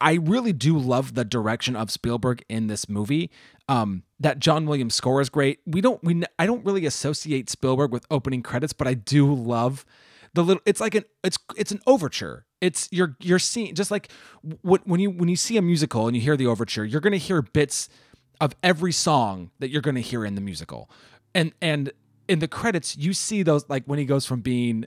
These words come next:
you know, a doctor to a lawyer, we see him doing, like, the way that that's, it's such a fun opening way to get in there. It,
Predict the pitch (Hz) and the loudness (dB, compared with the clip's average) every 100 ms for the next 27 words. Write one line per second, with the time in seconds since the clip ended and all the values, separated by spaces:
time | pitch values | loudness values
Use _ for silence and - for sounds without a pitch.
0 | - 135 113 107 113 143 123 - 104 90 | -6 -4 -2 -4 -2 2 2 2 -4 -8
1 | 82 104 110 123 117 101 101 107 113 131 | -6 -6 -2 2 2 0 -2 -4 -4 -6
2 | 107 117 110 110 131 123 - 117 - 143 | -4 -4 -4 -2 0 0 -2 -6 -2 2
3 | 156 170 160 139 - - 175 - 180 170 | 4 2 2 -2 -2 -8 -6 -4 -4 -4
4 | - 160 143 135 120 - - - - 156 | -4 -2 0 0 -4 -12 -20 -2 6 6
5 | 151 143 131 127 127 113 113 107 101 90 | 6 0 0 0 0 0 -2 -4 -4 -6
6 | 87 - - | -8 -8 -6